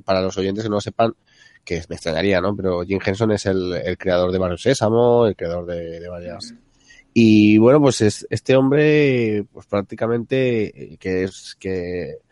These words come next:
Speaker 1: era vecino de, de George Lucas, fue du-, durante un tiempo, vivían en, en Rodeo Drive, y bueno, pues, eh,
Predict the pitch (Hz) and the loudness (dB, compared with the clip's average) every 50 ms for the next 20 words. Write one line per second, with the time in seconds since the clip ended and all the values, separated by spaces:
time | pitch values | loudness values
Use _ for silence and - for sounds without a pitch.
0 | - - - _ _ - 95 101 104 107 110 98 - 117 113 113 110 104 101 95 | -20 -20 -20 _ _ 0 2 4 6 4 4 2 2 0 0 2 2 2 2 2
1 | 90 85 82 82 87 92 90 92 101 98 110 123 120 - 127 120 - - 98 95 | 2 0 -2 -4 -4 -2 0 0 0 2 2 0 2 2 0 -2 0 -4 -2 -2
2 | 101 98 95 - - 90 90 87 95 92 90 92 98 95 95 107 120 120 117 117 | 0 0 -2 -4 -6 -12 -6 -2 -2 -2 0 0 -2 0 0 0 0 0 0 -4
3 | 110 - - _ 90 90 90 92 92 92 92 92 92 87 87 85 85 80 78 _ | -6 -6 -6 _ -10 -6 -2 -2 -2 0 0 -2 -2 -4 -6 -12 -20 -20 _ _
4 | - 92 87 90 90 90 90 87 90 98 110 117 120 120 - _ _ - - - | -12 -8 -4 -4 -2 -2 -2 -2 0 2 2 2 2 0 -2 _ _ -20 -20 -20
5 | - - - - _ - 123 123 131 135 139 135 135 135 131 127 135 143 160 - | -20 -20 -20 -6 _ 2 4 6 6 6 6 6 6 6 6 6 6 4 4 2
6 | 135 123 110 - - 107 101 98 98 98 92 92 90 78 76 | 2 0 -2 0 -2 -2 0 0 -2 -2 -2 -2 -2 -2 -2